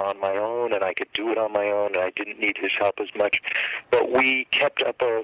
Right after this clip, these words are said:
friendship after that, and after a while, I think it was I who actually came to him and said, "Look, Phil, all my patients are telling me that we should write a book, and I think we should do it." And he was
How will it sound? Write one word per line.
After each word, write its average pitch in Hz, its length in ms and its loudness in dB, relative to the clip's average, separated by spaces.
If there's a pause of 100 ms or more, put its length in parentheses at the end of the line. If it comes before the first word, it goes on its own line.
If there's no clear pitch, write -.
(140)
friendship 120 560 0
after 92 280 0
that, 95 360 -2 (120)
and 110 520 2
after 107 300 2
a 117 80 4
while, 120 440 4 (560)
I - 40 4
think 208 140 4
it 202 40 4
was 143 160 2
I 143 260 2
who 120 100 -8 (120)
actually 110 320 0
came 120 260 -2
to 104 100 -4
him 135 260 -2
and 107 160 -4
said, 113 180 0
"Look, 143 220 0
Phil, 92 280 0 (840)
all 180 220 4
my 180 120 4
patients - 440 -2
are 120 40 -4
telling 110 320 -2
me 107 120 0
that 104 140 -2
we 104 120 0
should 104 180 2
write 104 200 0
a 98 60 -2
book, 135 400 -2 (120)
and 110 100 0
I 113 160 0
think 113 160 -4
we 117 80 0
should - 240 0
do 104 240 0
it." - 180 -4 (220)
And 110 280 4 (100)
he 330 140 2
was 339 160 0